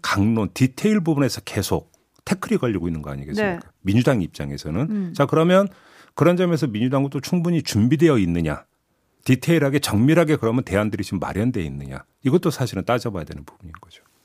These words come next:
Speaker 2: 음,
Speaker 1: 네.
Speaker 2: 그러니까요. 아무튼 이 부분은 저희가 삼 부에서
Speaker 1: 음.
Speaker 2: 여야 입장 확인하니까요.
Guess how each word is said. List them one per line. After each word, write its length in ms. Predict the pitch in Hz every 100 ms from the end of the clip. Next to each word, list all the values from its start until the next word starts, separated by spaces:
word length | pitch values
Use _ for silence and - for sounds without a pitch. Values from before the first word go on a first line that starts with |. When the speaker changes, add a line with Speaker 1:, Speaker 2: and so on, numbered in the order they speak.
| _ 220
Speaker 2:
음, 400 | 202 196 185 175
Speaker 1:
네. 100 | 180 175 175 180
Speaker 2:
그러니까요. 920 | 190 185 170 170 165 160 165 233 285 - - -
아무튼 180 | 214 220
이 60 | 220
부분은 480 | 214 254 240 262 247
저희가 340 | 220 190 202
삼 300 | 240 339 370
부에서 720 | 381 349 185 185 175 180 247
Speaker 1:
음. 80 | 254
Speaker 2:
여야 240 | 180 190
입장 300 | 170 180 185
확인하니까요. 920 | 196 285 294 294 302 294 254 269 330